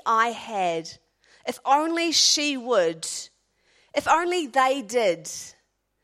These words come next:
We, s-, those two words, <laughs> they cause a lot of destruction,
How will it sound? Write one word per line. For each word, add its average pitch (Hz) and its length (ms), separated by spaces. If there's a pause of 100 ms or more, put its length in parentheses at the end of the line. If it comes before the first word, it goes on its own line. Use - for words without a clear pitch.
(580)
We, 262 120
s-, - 240 (120)
those 247 240
two 277 180
words, 240 440
<laughs> - 80
they 240 120
cause 247 280
a 240 60
lot 240 260
of 254 100
destruction, 226 720